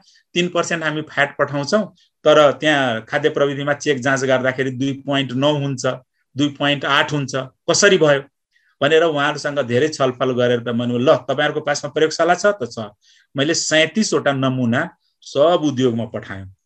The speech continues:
र हामीले एउटा नमुना आफ्नो ल्याबमा टेस्ट गर्यौँ र त्यहाँ पन्चानब्बे प्रतिशत उद्योगको प्रयोगशाला राम्रो छ।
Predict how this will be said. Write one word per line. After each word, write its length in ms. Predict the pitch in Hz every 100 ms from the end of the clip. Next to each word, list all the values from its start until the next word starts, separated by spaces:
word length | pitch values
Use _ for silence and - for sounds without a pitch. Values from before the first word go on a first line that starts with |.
| _ 143
र 40 |
हामीले 400 | 127 139 175 190 175
एउटा 260 | 156 175
नमुना 340 | 165 151 151 139
आफ्नो 300 | 117 147 151
ल्याबमा 360 | 135 120 123 120
टेस्ट 280 | 113 - 117
गर्यौँ 240 | 104 101 98 _ _ _ _
र 60 | 151
त्यहाँ 240 | 151 165 180 175
पन्चानब्बे 640 | 165 160 160 147 165 240 233
प्रतिशत 500 | 202 - 156 165 -
उद्योगको 500 | 135 123 139 135 160
प्रयोगशाला 520 | 156 123 117 - 113
राम्रो 340 | 110 104 101 101
छ। 160 | -